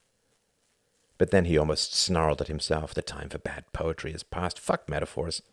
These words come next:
Their day is done, for the foreseeable future at least. The moon is just the moon. We must not sing its praises, but arm and hunt under its simple light. It is not the face of a lover,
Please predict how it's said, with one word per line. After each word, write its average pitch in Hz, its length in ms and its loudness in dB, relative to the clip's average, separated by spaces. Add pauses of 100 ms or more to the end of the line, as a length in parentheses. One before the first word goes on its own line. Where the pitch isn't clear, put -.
(140)
Their - 120 4
day 87 180 6
is 80 120 2
done, 80 340 -2 (160)
for 78 100 -6
the 80 80 -2
foreseeable 80 460 2
future 80 340 -2
at - 80 -2
least. 80 300 -4
The 87 40 2
moon 104 380 6 (540)
is 78 120 -6
just - 260 -2
the 107 60 0
moon. 80 400 -4 (760)
We 127 100 6
must 139 220 6
not 107 160 6
sing 92 320 2
its - 160 -2
praises, 85 420 4
but 82 140 0
arm 82 340 0
and 76 80 -4
hunt 90 360 -4
under 80 200 -2
its - 160 -4
simple 80 320 0
light. 76 400 -6 (840)
It 165 120 2
is - 80 2
not 135 160 0
the - 40 -2
face - 400 0
of 95 80 -2
a 95 60 6
lover, 90 400 2